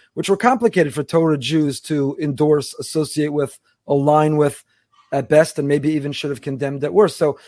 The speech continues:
you know, do you have regrets about the way that you spoke about him at that lunch? Um, do you wish there was more nuance? Is there a lesson to learn?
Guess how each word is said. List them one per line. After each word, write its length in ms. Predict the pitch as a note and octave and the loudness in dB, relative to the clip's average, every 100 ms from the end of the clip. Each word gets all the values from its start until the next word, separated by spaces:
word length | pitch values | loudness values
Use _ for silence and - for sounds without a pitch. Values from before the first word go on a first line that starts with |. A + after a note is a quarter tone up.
| - - | -20 -10
you 120 | F3+ | -4
know, 60 | F3+ | -2
do 120 | F3 | 2
you 100 | A3 | 4
have 140 | E3+ | 4
regrets 420 | F3 D3+ E3+ G3 | 0 2 0 2
about 260 | G3+ F#3+ G3+ | 0 0 0
the 80 | F#3+ | 2
way 160 | G3 | 2
that 140 | G3 G3 | 2 0
you 80 | F#3 | -6
spoke 320 | - F#3 F3 | -4 -4 -2
about 260 | E3+ F3+ | 0 0
him 200 | E3 F#3 | -2 -4
at 140 | F3 F3 | -4 -2
that 160 | F3 | -2
lunch? 440 | F3 F#3 F#3+ - - - _ | 2 0 0 -4 -10 -18 _
Um, 240 | C#3 D3 C3+ | -6 -6 -6
do 120 | C#3+ | -4
you 80 | D#3 | 0
wish 180 | F3+ - | 2 2
there 100 | F3 | -2
was 160 | D3 | 0
more 180 | F3 F3 | -2 -2
nuance? 380 | F3 E3+ E3 D#3 | -2 -2 -4 -6
Is 80 | D3 | -6
there 100 | D3+ | -4
a 60 | |
lesson 320 | E3 D#3+ D#3+ D#3 | -4 -4 -8 -8
to 80 | |
learn? 300 | D#3 D#3+ F3 | -2 0 0